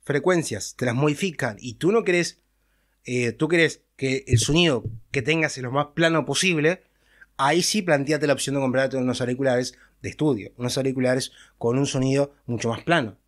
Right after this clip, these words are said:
Pero, ah, solamente en ese momento, en el momento que tú te des cuenta, descubras, descubras por ti mismo, en tu, en tu oído, que, eh, el sonido no es, o sea, que el sonido que sale de la computadora tiene que ser exactamente igual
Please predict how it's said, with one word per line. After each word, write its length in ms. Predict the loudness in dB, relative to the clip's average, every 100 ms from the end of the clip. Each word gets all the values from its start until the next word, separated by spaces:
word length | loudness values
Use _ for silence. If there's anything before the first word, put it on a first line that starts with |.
| _ _
Pero, 180 | -6 -6
ah, 120 | -6
solamente 800 | -4 0 0 0 -2 -2 -4 -4
en 60 | -6
ese 180 | -2 -2
momento, 320 | 0 -2 -2
en 60 |
el 60 | -2
momento 220 | 0 0
que 60 | 0
tú 120 | -2
te 80 | -4
des 100 | -2
cuenta, 500 | 0 0 0 -4 -4 _ _ -20 _ -2
descubras, 720 | -2 0 0 4 4 2 -12 _ _ _ _ -14
descubras 640 | -14 -4 2 2 2 _ _
por 180 | -4 -2
ti 120 | 2
mismo, 540 | 4 2 2 -2 -2 -6
en 220 | -6 -4 -2
tu, 200 | -4 -2
en 160 | -4 -2
tu 100 | 0
oído, 440 | 2 2 0 -2 _ _ -16
que, 320 | -4 -4 -4 _
eh, 320 | -4 -2 -2 -2
el 140 | -2
sonido 440 | -2 0 2 2
no 280 | 2 2 2
es, 300 | 2 0 -4 _ _ _ _
o 80 | -4
sea, 200 | -2 0
que 100 | -2
el 60 |
sonido 360 | 0 2 2 2
que 100 | 0
sale 420 | 4 2 2 -4
de 120 | -4
la 160 | -2 -2
computadora 580 | -2 0 4 4 2 _ _ _ _ _ _ _ _ -2
tiene 280 | 2 2
que 80 | 2
ser 140 | 0 0
exactamente 560 | 0 0 2 2 0
igual 380 | 0 2 2